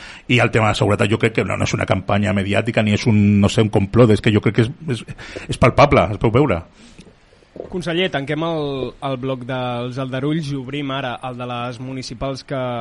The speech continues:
Speaker 2: els de les municipals properes. Però continuem una mica en l'àmbit de la, del,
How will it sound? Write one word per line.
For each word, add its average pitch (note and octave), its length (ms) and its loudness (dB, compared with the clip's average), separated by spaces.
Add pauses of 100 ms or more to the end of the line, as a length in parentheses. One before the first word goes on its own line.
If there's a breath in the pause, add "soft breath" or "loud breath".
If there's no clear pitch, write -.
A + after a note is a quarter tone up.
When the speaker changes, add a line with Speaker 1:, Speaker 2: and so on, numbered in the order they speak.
(220)
Speaker 2:
els B2 180 -10
de B2 140 -8
les A#2+ 180 -8
municipals C3+ 560 -6
properes. D#3+ 480 -4 (1120 soft breath)
Però C4+ 320 6
continuem G#3+ 480 0
una G#3+ 80 0
mica G#3+ 400 -2
en F3+ 80 -2
l'àmbit F3+ 320 -2
de F3 80 2
la, F3 100 0 (300)
del, B2 1300 -6